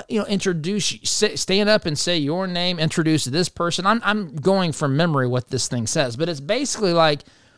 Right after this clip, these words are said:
a step-by-step, you know, this is what happens next. Stand up, sit down, do the hokey pokey, turn around, whatever. This is kind of what is going on. And for those who act like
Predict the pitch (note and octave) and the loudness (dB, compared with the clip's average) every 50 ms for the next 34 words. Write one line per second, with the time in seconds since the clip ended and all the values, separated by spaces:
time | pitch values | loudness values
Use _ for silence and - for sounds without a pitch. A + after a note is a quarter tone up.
0 | _ _ _ _ _ _ - D#3 D3 - - - F#3+ F3 - E3+ E3 D#3+ C#3+ - | _ _ _ _ _ _ -4 -2 -2 0 2 2 2 2 2 0 -2 0 0 -2
1 | - - E3 D#3+ D3+ C3+ - - _ _ _ _ _ _ _ _ _ _ _ _ | 0 2 2 2 2 2 -2 -8 _ _ _ _ _ _ _ _ _ _ _ _
2 | _ _ _ _ _ _ _ _ _ - B2+ A#2 A2 A2+ A2 A2+ D3 - - E3+ | _ _ _ _ _ _ _ _ _ -14 -12 -10 -10 -8 -6 -6 -4 -4 -4 0
3 | F3 F#3 F3 F3 F3+ E3+ - F3+ F3 E3 G3+ G#3+ D#3 A2+ - - - - - D3+ | 0 2 2 2 2 0 -2 -2 0 2 2 2 0 0 -2 -4 -2 0 0 2
4 | D#3+ F3+ F#3 F3+ G3+ G#3+ D#3 A2 - - - - F3 F3+ E3+ E3 F#3 G3 G#3 G3 | 2 2 4 4 4 4 4 2 0 -6 -4 -4 -4 -4 -4 -6 -6 -4 -2 -4
5 | C#3+ G2+ - A2+ - - _ _ _ - D3+ E3 E3+ D#3+ F3 F#3 D3+ - E3 - | -4 -6 -8 -14 -20 -20 _ _ _ -4 -2 0 2 2 2 2 0 -2 -4 -2
6 | - F3 F3+ - - F#3 - - - - G3 F#3+ F#3 F#3 F3 D3 G#2+ F#2+ A#2 C#3+ | 0 0 0 0 -2 -6 -6 -6 -4 -2 -2 0 0 0 0 -2 -2 -4 -2 0
7 | F3 G#3+ A#3+ B3+ B3 F3+ C#3 B2+ B2 B2 E3+ G#3+ - - C4+ B3 G3 - - - | 2 2 4 2 2 0 -2 -4 -6 -4 -4 -2 -2 -2 -2 -4 -4 -4 -2 -2
8 | A3 A3+ A3+ A3 A3 G#3+ F3+ E3 E3 F3 F3 F3 F3 - _ _ _ _ _ _ | 0 2 2 4 4 2 4 4 4 6 4 4 2 0 _ _ _ _ _ _
9 | _ _ _ - D#3 D#3 D3 D3+ F3 E3+ E3 D#3+ D3+ E3 F#3+ G3 E3+ C3 B2 A#2+ | _ _ _ -8 -6 -4 0 2 2 2 4 2 2 2 2 2 2 0 0 -2
10 | B2 A#2 - - _ _ - _ _ _ _ _ _ _ _ _ - D3 D#3+ - | -4 -6 -8 -10 _ _ -20 _ _ _ _ _ _ _ _ _ -6 -6 -4 -2
11 | - F3+ D#3+ F#3 G3+ A#3 B3+ C4+ A#3 - - A3+ G3+ F#3+ F#3+ G3 F#3+ - F#3 F3 | -2 0 2 4 4 4 4 2 2 2 2 4 4 4 4 4 2 0 0 2
12 | F3 E3 D#3+ - | 2 2 2 0